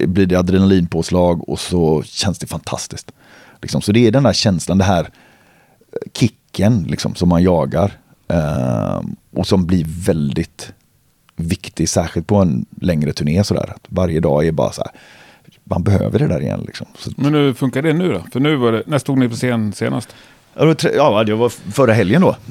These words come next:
Speaker 1: Eller förrförra helgen.
Speaker 2: Ja, just
Speaker 1: När vi
Speaker 2: det.
Speaker 1: hade spelat in en,
Speaker 2: Scream.
Speaker 1: en livestream-grej.
Speaker 2: Ja.
Speaker 1: Men det var inte samma.
Speaker 2: Nej.
Speaker 1: Det var ju bara
Speaker 2: Men innan dess var det
Speaker 1: tretton månader sedan.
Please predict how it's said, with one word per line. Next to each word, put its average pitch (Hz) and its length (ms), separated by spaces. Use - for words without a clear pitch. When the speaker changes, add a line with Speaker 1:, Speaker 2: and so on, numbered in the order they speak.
Speaker 1:
Eller 117 240
förrförra 123 280
helgen. 101 240
Speaker 2:
Ja, 175 80
just 202 120
Speaker 1:
När 131 80
vi 127 80
Speaker 2:
det. - 60
Speaker 1:
hade 120 100
spelat 120 220
in 107 100
en, 98 240
Speaker 2:
Scream. 98 200
Speaker 1:
en 98 60
livestream-grej. 92 720
Speaker 2:
Ja. 135 280
Speaker 1:
Men 107 320
det 120 100
var 127 80
inte - 180
samma. - 260
Speaker 2:
Nej. 143 220
Speaker 1:
Det 104 80
var 117 120
ju 113 60
bara 82 400
Speaker 2:
Men 139 160
innan 131 240
dess 147 240
var 113 180
det 107 220
Speaker 1:
tretton 92 340
månader 80 260
sedan. 95 160